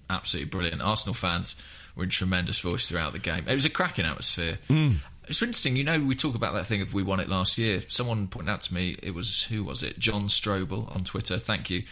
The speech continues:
Speaker 1: Six changes in the starting eleven between the two finals. So, lots of similar personnel in the squad, but quite a different team in the end.
Speaker 2: Right, okay, so yeah, so Fabianski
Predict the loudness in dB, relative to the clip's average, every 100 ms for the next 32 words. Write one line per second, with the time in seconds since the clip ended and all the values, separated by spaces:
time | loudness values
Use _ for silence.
0 | -2 2 2 2 2 2 2 2 0 2
1 | 0 0 0 2 0 0 -2 -2 -4 -4
2 | -4 -4 -4 -2 -2 -4 -6 -6 -6 -6
3 | -8 -14 -18 -16 -14 -2 2 4 2 0
4 | -6 -6 0 4 6 6 6 4 4 2
5 | 4 2 4 2 2 0 0 -4 -6 -6
6 | -2 0 0 0 0 0 0 -2 0 2
7 | 4 4 4 4 2 2 2 2 4 4
8 | 2 2 2 2 4 4 4 2 4 4
9 | 4